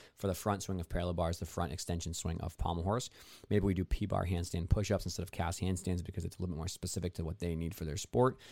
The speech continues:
or for what they need for that discipline in the sport, but they still do the arch hollow snap. So a little bit of tweaking there based on what they need. But again, example is, is just very, very specific to the gymnastics aspects and all those body weight type explosive power things we're trying to get to.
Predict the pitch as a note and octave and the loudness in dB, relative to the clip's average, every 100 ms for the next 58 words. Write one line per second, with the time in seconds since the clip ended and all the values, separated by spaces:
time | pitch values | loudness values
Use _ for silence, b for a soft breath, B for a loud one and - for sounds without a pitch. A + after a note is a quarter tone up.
0 | B B F2+ F2 F2 F#2 F2 E2 E2 D#2 | B B 2 2 2 0 0 0 -2 -2
1 | F2+ F#2+ G2 F#2+ F2+ - G2 G2+ - B | -2 0 0 0 -2 0 2 2 0 B
2 | B B F2+ F#2+ - F2+ F2 E2+ E2+ - | B B 2 2 4 4 4 0 0 0
3 | - - - - - - E2+ - - D3 | 0 0 -2 -4 -4 -2 -2 -2 0 4
4 | D3 A#2+ G#2 - G#2 - G2+ F#2 F2+ G2 | 6 8 6 6 4 4 2 4 2 2
5 | F2+ - E2+ F2+ - E2+ E2+ E2 - F2 | -2 0 0 0 0 -2 0 -2 -2 0
6 | F#2 F2 E2+ E2+ - F2 - - - F#2 | 2 4 4 2 0 -4 -4 -8 0 4
7 | F2+ E2+ E2 - F#2 - F#2+ F2+ - E2+ | 4 4 2 2 -2 -2 0 0 -2 -2
8 | F2+ D#2 - - - E2+ - B2+ - - | 0 0 -2 -4 0 0 4 2 0 -6
9 | B B - F#2+ F#2 E2+ D#2+ E2 E2+ D#2+ | B B 2 4 6 4 2 2 2 -2
10 | C2 F2+ F2 - F2+ E2 - - - - | -2 -4 -4 -4 -2 -2 -2 -2 0 -2
11 | E2 F2+ - - D2+ - - | -4 -6 -8 -8 -8 -8 -10